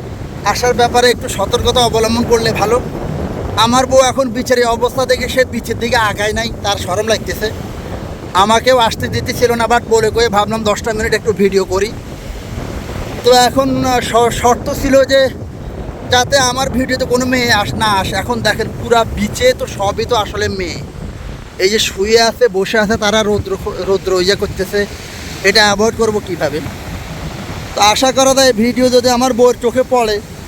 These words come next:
আহ, সেটা নিয়ে মোটামুটি একটা ইয়ে খাইতে হবে। তো যাই হোক, তো আসলে এখন, আহ, ফ্লোরিডার সামারটা অসাধারণ।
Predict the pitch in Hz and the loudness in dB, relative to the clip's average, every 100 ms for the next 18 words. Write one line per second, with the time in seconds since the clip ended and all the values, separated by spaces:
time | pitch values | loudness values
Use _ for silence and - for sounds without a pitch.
0 | - - - - - - 220 220 220 214 | -14 -14 -12 -12 -10 0 2 4 2 2
1 | 226 220 233 240 233 226 220 214 214 202 | 2 2 2 0 0 0 0 0 0 0
2 | 220 202 - - - - - - - - | 0 0 0 -6 -8 -8 -8 -8 -8 -10
3 | - - 226 220 208 208 214 196 208 - | -8 0 2 2 0 2 2 2 -2 -6
4 | - - - - - - - - - - | -12 -12 -10 -8 -8 -6 -8 -8 -14 -14
5 | - - - - 277 247 285 277 277 - | -14 -14 -2 4 4 4 4 4 2 0
6 | - - - - - - - - - - | -14 -14 -14 -12 -12 -12 -8 -6 -4 -4
7 | - - - - - - - - 269 247 | -4 -4 -4 -4 0 0 0 2 4 6
8 | - - 320 302 311 311 311 294 277 254 | 4 4 4 4 0 -2 -2 0 2 0
9 | 240 233 - - 277 285 311 - - 254 | 0 -2 -2 0 2 4 2 2 -4 -2
10 | 277 285 302 311 240 233 277 277 269 294 | -2 -2 0 0 0 0 -2 -2 0 0